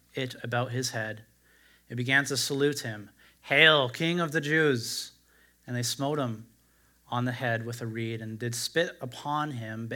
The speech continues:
and bowing their knees, worshipped him. And when they had mocked him, they took off the purple from him, and put his own clothes on him, and led him,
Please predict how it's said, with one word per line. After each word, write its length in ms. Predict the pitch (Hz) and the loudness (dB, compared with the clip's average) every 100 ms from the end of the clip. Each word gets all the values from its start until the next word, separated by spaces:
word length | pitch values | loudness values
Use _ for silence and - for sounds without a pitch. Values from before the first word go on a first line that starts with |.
| - | -8
and 200 | 117 113 | -8 -2
bowing 420 | 120 135 160 160 | 2 2 0 -2
their 160 | 147 139 | 0 0
knees, 520 | 131 123 120 120 113 | 0 -2 -2 -2 -4
worshipped 540 | 113 120 117 117 139 - | -4 -4 -4 -6 -10 -10
him. 380 | 104 107 113 - - - - - - | -12 -12 -14 -16 -20 -20 -20 -18 -6
And 200 | 120 123 | -2 2
when 180 | 151 | 4
they 140 | 165 165 | 4 2
had 180 | 165 156 | 2 0
mocked 460 | 151 147 143 - | 2 2 -2 -10
him, 400 | 110 107 117 120 - _ | -10 -8 -8 -10 -16 _
they 120 | 127 127 | -4 -2
took 260 | 156 151 | -2 0
off 260 | 151 151 - | 4 2 0
the 100 | 151 | -4
purple 380 | 151 139 135 135 | -2 -2 -2 -4
from 280 | 131 127 | 0 0
him, 180 | 120 123 | 0 -2
and 120 | 123 | -4
put 280 | 120 143 - - - - _ _ _ | -4 -4 -6 -14 -20 -20 _ _ _
his 300 | 139 135 135 - | -2 -2 -2 -4
own 300 | 143 156 160 | -4 -2 -2
clothes 340 | - 131 131 | 0 0 0
on 260 | 120 113 113 | 0 -2 -2
him, 200 | 117 117 | -4 -4
and 140 | 110 | -4
led 220 | 113 120 | -2 -2
him, 280 | 120 127 131 | -2 -4 -4